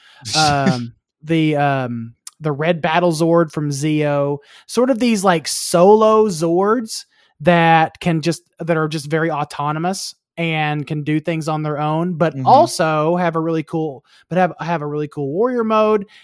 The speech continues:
Speaker 2: and can combine with other Zords, which I
Speaker 1: Yeah.
Speaker 2: don't th-, which I don't think that, I don't think, did we see the Q-Rex? We didn't see the Q-Rex combine with the other Zords then. No, it was pretty,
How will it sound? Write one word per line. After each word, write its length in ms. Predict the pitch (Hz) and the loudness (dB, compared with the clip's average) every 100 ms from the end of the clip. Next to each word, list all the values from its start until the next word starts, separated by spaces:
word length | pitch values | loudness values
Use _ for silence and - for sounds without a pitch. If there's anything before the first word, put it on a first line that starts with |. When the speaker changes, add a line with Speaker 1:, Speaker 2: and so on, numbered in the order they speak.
| - | -8
Speaker 2:
and 480 | 170 175 175 180 170 | -4 -2 -2 -4 -6
can 680 | - 180 170 170 160 160 151 | -6 -4 -2 -4 -4 -6 -8
combine 840 | - 143 139 143 156 190 240 269 262 _ _ _ _ - | -8 -8 -6 -6 -4 -4 -4 -6 -10 _ _ _ _ -8
with 180 | 185 - | -6 -2
other 240 | 196 208 214 | 0 2 0
Zords, 520 | 190 214 240 277 240 | 0 0 0 -2 -2
which 180 | 190 175 | -2 2
I 140 | 165 | 4
Speaker 1:
Yeah. 40 | 165 | 4
Speaker 2:
don't 220 | 220 247 | -2 -10
th-, 120 | 220 _ _ - | -18 _ _ -6
which 200 | 202 - | -6 -2
I 80 | 214 | -4
don't 160 | 254 | -2
think 160 | 294 247 | -6 -4
that, 180 | 185 - | -8 -8
I 60 | 214 | -10
don't 120 | 311 | -6
think, 220 | 359 220 | -6 -6
did 120 | 233 | -8
we 60 | 311 | -8
see 180 | - 370 | -2 -2
the 80 | 359 | -2
Q-Rex? 480 | - 349 359 359 370 | 0 2 2 0 0
We 80 | |
didn't 140 | 359 254 | 0 0
see 80 | 175 | -4
the 80 | |
Q-Rex 340 | 151 165 147 143 | -4 -4 -4 -6
combine 340 | 147 139 143 | -8 -6 -6
with 100 | 143 | -6
the 80 | 143 | -4
other 120 | 139 | -4
Zords 320 | 135 190 196 - | -4 -6 -6 -8
then. 160 | 117 - _ _ | -16 -18 _ _
No, 140 | 190 | -2
it 60 | 214 | 0
was 120 | 269 | 0
pretty, 340 | - 302 254 | -4 -4 -4